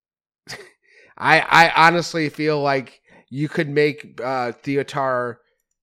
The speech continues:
cost six and then all of a sudden, he's not just gonna be included in every deck because, you know, people are trying to, um,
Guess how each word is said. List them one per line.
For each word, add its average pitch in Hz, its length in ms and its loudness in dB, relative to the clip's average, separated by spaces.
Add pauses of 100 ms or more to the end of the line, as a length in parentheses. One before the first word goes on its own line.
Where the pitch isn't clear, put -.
(360)
cost 147 420 -4
six - 800 -8 (460)
and 143 240 0
then 143 180 -2
all 143 220 -2
of 139 80 -6
a 139 60 -4
sudden, 143 260 -6
he's 131 260 -10
not 139 260 -6
just - 200 -10
gonna 139 140 -8
be 135 180 -8
included 131 580 -8
in 123 180 -8
every 120 400 -10
deck 117 540 -10
because, 113 680 -10
you 123 120 -12
know, 110 380 -10 (560)
people 143 380 -8
are 131 160 -4
trying 127 480 -6
to, 120 340 -12
um, 107 420 -10